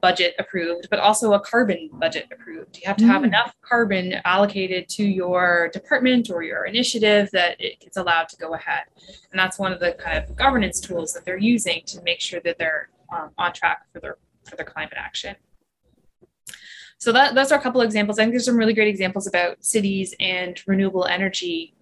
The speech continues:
Speaker 1: generation as well.
Speaker 2: Mm-hmm.
Speaker 1: Um, U S cities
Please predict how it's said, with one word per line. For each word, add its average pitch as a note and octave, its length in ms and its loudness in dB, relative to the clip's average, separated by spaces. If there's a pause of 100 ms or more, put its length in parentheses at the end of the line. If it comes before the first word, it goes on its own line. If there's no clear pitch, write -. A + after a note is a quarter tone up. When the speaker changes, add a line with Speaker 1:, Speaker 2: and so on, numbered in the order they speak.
Speaker 1:
generation G3+ 840 -2
as G3 180 -4
well. A3+ 460 0 (240)
Speaker 2:
Mm-hmm. A3+ 440 6
Speaker 1:
Um, F3 520 0 (160)
U G3+ 200 4
S - 200 0
cities F#3 420 -4